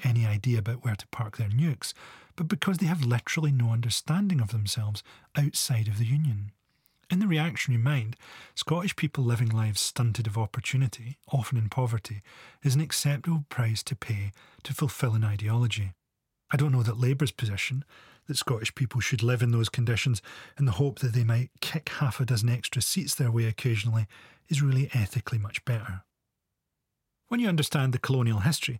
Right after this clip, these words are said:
it seems obvious that the S N P, a kind of political wing of the Scottish managerial class, sees independence as the forging of a Scottish version of the British state. Indeed, the twenty fourteen campaign sought to keep not just the monarch, but the pound.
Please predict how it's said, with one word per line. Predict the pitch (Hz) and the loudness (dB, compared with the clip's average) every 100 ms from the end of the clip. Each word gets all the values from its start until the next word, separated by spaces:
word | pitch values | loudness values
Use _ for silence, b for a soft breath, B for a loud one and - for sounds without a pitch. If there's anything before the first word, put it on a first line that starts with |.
| B B B B | B B B B
it | |
seems | 156 202 165 | 0 2 2
obvious | 202 151 123 113 | 2 0 0 0
that | 143 | 0
the | 131 | 2
S | 151 - | 2 2
N | 131 107 | 0 0
P, | 113 135 156 | 0 2 0
a | |
kind | - 117 110 | 0 0 -2
of | - | -2
political | 123 135 - 110 | -2 0 0 0
wing | 113 117 | 2 0
of | 113 | 0
the | |
Scottish | 113 - 113 110 127 | -4 -2 -4 -2 0
managerial | 117 113 143 165 147 | 2 2 2 2 0
class, | 107 123 110 - B B B B | -2 -4 -6 -8 B B B B
sees | 202 170 | 0 2
independence | 190 196 - 131 113 113 - | 2 2 2 2 2 0 0
as | 131 | 0
the | 135 | -2
forging | - 147 135 135 131 | -2 0 0 2 0
of | 120 | 0
a | |
Scottish | - - - 165 - 131 | -2 -2 0 0 0 -2
version | 120 139 170 - 123 117 - | 0 0 0 -2 -6 -10 -4
of | |
the | 147 | -2
British | 123 107 107 - | 0 -2 -2 -4
state. | - 135 110 - _ _ _ _ _ - | -2 -2 -2 -8 _ _ _ _ _ -2
Indeed, | 131 131 123 | 2 2 0
the | 131 | 0
twenty | - 123 110 | 0 0 0
fourteen | 127 113 135 123 | -2 -2 0 0
campaign | 98 113 98 139 120 - B B B | 0 -2 0 0 0 -2 B B B
sought | - 156 139 | -2 -2 -2
to | |
keep | - 131 | -2 2
not | 156 160 | 2 2
just | 143 | -2
the | - | 0
monarch, | 110 147 185 - - | 2 2 0 -2 -4
but | 147 | -4
the | 143 | -4
pound. | - 160 190 120 110 | -2 0 2 0 -4